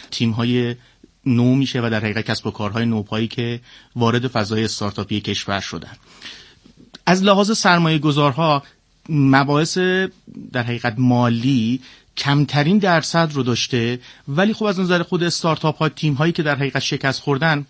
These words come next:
مباحث مالی رو هم خیلی اهمیت داشتن، ولی پارامتری که توی هر دو تا مجموعه روش تمرکز داشتن اون ضعف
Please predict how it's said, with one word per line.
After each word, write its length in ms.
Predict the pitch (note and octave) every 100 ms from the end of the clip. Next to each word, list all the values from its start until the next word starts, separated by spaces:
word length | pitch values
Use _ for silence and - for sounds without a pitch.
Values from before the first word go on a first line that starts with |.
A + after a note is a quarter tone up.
| D3
مباحث 380 | C#3 C#3 C3+
مالی 340 | C#3 C3+ C3 D3+
رو 120 | D#3+
هم 200 | C#3 D#3
خیلی 320 | - E3 B2+
اهمیت 520 | G#2 A#2 A#2 A2 G#2+
داشتن، 360 | - G2 - F#2+ - - -
ولی 220 | F#3+ A3+ B3 _ _
پارامتری 540 | - D#3+ D#3+ F3 F#3+ -
که 100 | A3+
توی 200 | - A3
هر 300 | - G3 G#3+
دو 300 | F#3+ C3+ C3+
تا 100 | C#3+
مجموعه 800 | C#3 B2+ A#2+ C3+ C3 - D3 G2+ - - -
روش 140 | F3 -
تمرکز 600 | D#3 C#3 B2+ - C3 A#2
داشتن 480 | A#2+ - D3 B2 B2+ -
اون 120 | - F#3
ضعف 520 | D#3 E3 F3+ F3